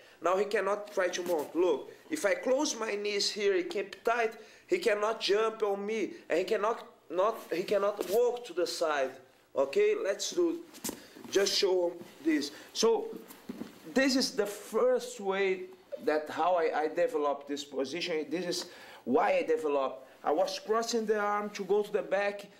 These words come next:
The guy lift the leg, and then instead go to, to the, the X guard, okay? I was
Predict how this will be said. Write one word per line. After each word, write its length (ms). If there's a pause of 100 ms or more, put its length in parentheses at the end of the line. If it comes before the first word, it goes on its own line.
(160)
The 80
guy 200
lift 340
the 100
leg, 320 (720)
and 280
then 280 (340)
instead 540
go 180
to, 280 (520)
to 140
the, 440
the 380
X 320
guard, 400
okay? 440 (300)
I 80
was 340